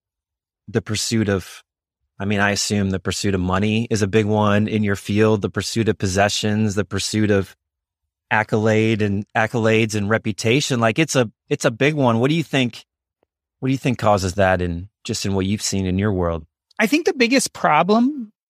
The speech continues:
Speaker 2: is that people don't necessarily know what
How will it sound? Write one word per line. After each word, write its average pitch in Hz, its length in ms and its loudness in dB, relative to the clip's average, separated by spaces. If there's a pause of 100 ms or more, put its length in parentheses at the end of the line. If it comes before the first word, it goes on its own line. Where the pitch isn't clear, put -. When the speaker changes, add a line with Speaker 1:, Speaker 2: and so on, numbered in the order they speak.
(140)
Speaker 2:
is 185 220 0
that 190 200 0
people 254 360 -2
don't 208 280 -2
necessarily 196 840 -2
know 160 360 0
what 175 240 0